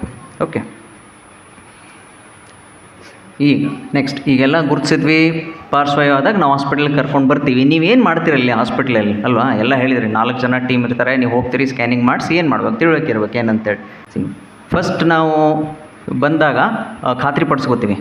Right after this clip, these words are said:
ಹಾಸ್ಪಿಟ್ಲಿಗೆ ಬಂದಾಗ ಏನು ಮಾಡ್ತೀವಿ, ಯಾಕಪ್ಪ ಎಷ್ಟೊತ್ತಿಗೆ ಆಯಿತು, ಏನು ಆರಾಮಿದ್ರ, ಆ, ಬಿ ಪಿ, ಶುಗರ್ದೆಲ್ಲ ಕೇಳ್ಕೊಂಡು ಒಂದು ಹಿಸ್ಟ್ರಿ ಅಂತ ಸಣ್ಣದಾಗಿ ಒಂದು ನೋಟ್ ಮಾಡ್ಕೋತೀವಿ. ಬ್ಲಡ್ ಟೆಸ್ಟ್ ಮಾಡಿಸ್ತೀವಿ, ಎಮ್ ಆರ್ ಐ ಸ್ಕ್ಯಾನ್ ಮಾಡಿಸ್ತೀವಿ. ಎಲ್ಲರಿಗೂ ನಾವು ಸ್ಟ್ರೋಕ್, ಪ್ಯಾರಾಲಿಸಿಸ್ ಅಟ್ಯಾಕ್ ಆದಾಗ ಮಾಡಿಸೋದೆ ಎಮ್ ಆರ್ ಐ ಸ್ಕ್ಯಾನ್. ಮೇನ್ ಎಮ್ ಆರ್ ಐ ಬೇಕು ಸರ್ ಇವಕ್ಕೆಲ್ಲ,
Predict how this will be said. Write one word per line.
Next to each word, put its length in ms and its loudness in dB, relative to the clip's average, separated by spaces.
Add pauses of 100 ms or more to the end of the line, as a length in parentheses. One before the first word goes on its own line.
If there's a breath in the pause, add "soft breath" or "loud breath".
(140)
ಹಾಸ್ಪಿಟ್ಲಿಗೆ 420 -2
ಬಂದಾಗ 540 -2
ಏನು 160 2
ಮಾಡ್ತೀವಿ, 460 0
ಯಾಕಪ್ಪ 320 -2
ಎಷ್ಟೊತ್ತಿಗೆ 440 -2
ಆಯಿತು, 220 0
ಏನು 340 2 (440 loud breath)
ಆರಾಮಿದ್ರ, 440 0 (520)
ಆ, 240 0
ಬಿ 180 2
ಪಿ, 140 -2
ಶುಗರ್ದೆಲ್ಲ 420 0
ಕೇಳ್ಕೊಂಡು 520 0
ಒಂದು 420 2
ಹಿಸ್ಟ್ರಿ 500 -4
ಅಂತ 120 -2
ಸಣ್ಣದಾಗಿ 400 0
ಒಂದು 160 2
ನೋಟ್ 140 -4
ಮಾಡ್ಕೋತೀವಿ. 560 -4 (280 loud breath)
ಬ್ಲಡ್ 180 0
ಟೆಸ್ಟ್ 220 0
ಮಾಡಿಸ್ತೀವಿ, 680 0 (100)
ಎಮ್ 160 4
ಆರ್ 100 2
ಐ 40 0
ಸ್ಕ್ಯಾನ್ 300 0
ಮಾಡಿಸ್ತೀವಿ. 560 -2
ಎಲ್ಲರಿಗೂ 380 2
ನಾವು 200 2
ಸ್ಟ್ರೋಕ್, 520 -2
ಪ್ಯಾರಾಲಿಸಿಸ್ 480 -2
ಅಟ್ಯಾಕ್ 300 -2
ಆದಾಗ 240 0
ಮಾಡಿಸೋದೆ 640 0
ಎಮ್ 140 2
ಆರ್ 120 -2
ಐ 20 0
ಸ್ಕ್ಯಾನ್. 400 -2
ಮೇನ್ 200 2
ಎಮ್ 140 0
ಆರ್ 100 2
ಐ 20 2
ಬೇಕು 180 -2
ಸರ್ 160 -2
ಇವಕ್ಕೆಲ್ಲ, 300 -2